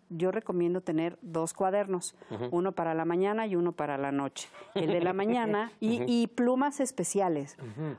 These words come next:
Speaker 1: O sea, yo compro mi cuaderno y mi pluma con
Speaker 2: Ujú.
Speaker 1: el que voy a escribir en la mañana.
Speaker 2: Ajá.
Speaker 1: Y entonces eso lo hago en la mañana y consolido mi emoción de la mañana y consolido mi plan para el día.
Speaker 2: Claro, y te hace más funcional.
Speaker 1: Claro.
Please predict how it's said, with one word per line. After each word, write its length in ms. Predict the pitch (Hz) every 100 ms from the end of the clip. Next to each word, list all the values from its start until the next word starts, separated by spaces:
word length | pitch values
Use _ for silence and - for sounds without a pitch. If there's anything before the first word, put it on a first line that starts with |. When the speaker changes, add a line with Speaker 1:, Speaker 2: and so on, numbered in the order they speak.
| -
Speaker 1:
O 80 |
sea, 180 | 170 185
yo 160 | 175 214
compro 300 | 285 277 277
mi 100 | 220
cuaderno 420 | 190 180 196 240
y 40 |
mi 100 | 233
pluma 480 | 180 196 196 196 262 302
con 160 | - 185
Speaker 2:
Ujú. 80 | 180
Speaker 1:
el 100 | 175
que 140 | 180
voy 320 | 156 196 233
a 20 | 277
escribir 480 | - 196 185 202
en 140 | 226 220
la 60 | 175
mañana. 580 | 160 175 196 165 123 - _ _ _
Speaker 2:
Ajá. 420 | 113 - 123 135 - _ _ _
Speaker 1:
Y 100 | 175
entonces 680 | 180 226 226 233 277 - - -
eso 320 | 214 214 269
lo 240 | 262 208 190
hago 200 | 196 220
en 80 |
la 60 | 214
mañana 540 | 190 180 185 170 170 - - - -
y 80 |
consolido 680 | 185 208 190 214 214 254 294
mi 160 | 277 233
emoción 480 | 185 180 - 226
de 80 | 233
la 100 | 233
mañana 360 | 196 196 196 202
y 40 |
consolido 540 | 196 202 196 208 226 254
mi 140 | 202
plan 280 | - 196 196
para 220 | 196 185
el 140 | 175
día. 320 | 180 208 123 - _ _ _ _ _ _ _ _ _
Speaker 2:
Claro, 360 | - 110 95 -
y 80 |
te 80 | 127
hace 120 | 117 120
más 180 | 107
funcional. 480 | - - 98 95 92 _ -
Speaker 1:
Claro. 440 | 202 226 185 123